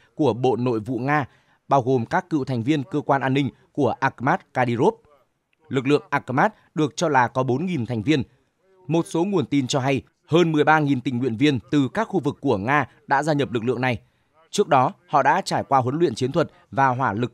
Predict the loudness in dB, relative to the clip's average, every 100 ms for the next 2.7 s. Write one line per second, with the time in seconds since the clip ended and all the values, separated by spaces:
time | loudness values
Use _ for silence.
0 | _ -4 -2 -4 -4 -4 -4 -4 -4 -4
1 | -2 -2 -2 _ _ -2 -2 -2 -6 -2
2 | 0 0 -2 -2 0 0 -2